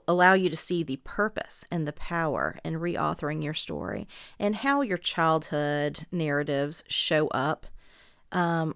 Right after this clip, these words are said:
oftentimes in our day-to-day life, uh, to kinda, like, wreak havoc and steal our joy. <laughs> So it's important to take this time and really devote some attention into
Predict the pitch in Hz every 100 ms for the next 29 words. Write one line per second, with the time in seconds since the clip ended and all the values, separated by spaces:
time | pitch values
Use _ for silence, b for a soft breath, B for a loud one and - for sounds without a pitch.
0 | - 180 180 196 180 160 147 151 - 156
1 | 151 151 139 147 147 143 143 139 143 143
2 | 143 - - - 151 - 277 349 143 -
3 | 135 139 - 127 143 175 - 131 139 -
4 | 147 143 139 139 131 151 - 285 - -
5 | - - - - - - - 320 220 190
6 | 254 277 302 415 208 - - 165 - -
7 | - 139 139 - - 123 80 82 170 _
8 | _ _ - 170 160 156 151 160 151 147
9 | 143 - 143 - 160 160 143 - 151 151
10 | - 156 147 151